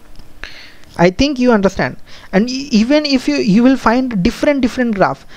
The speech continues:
Some country will have, will you, you will get a graph like this, that this one, that no pyramidal, neither pyramidal nor in, uh,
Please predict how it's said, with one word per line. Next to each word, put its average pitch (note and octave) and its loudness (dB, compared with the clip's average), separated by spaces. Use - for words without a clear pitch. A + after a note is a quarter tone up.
Some C4 0
country B3+ 2
will B3+ 4
have, A#3+ 0
will A3 2
you, B3+ -4
you A3 4
will A#3 6
get A3 2
a G#3 0
graph G3+ 2
like G3 4
this, - 0
that F3+ 2
this F#3+ 0
one, C3+ -4
that D#3+ -2
no G#3 4
pyramidal, A3 2
neither F#3+ 2
pyramidal A3 2
nor G3 2
in, G3 -2
uh, E3+ -2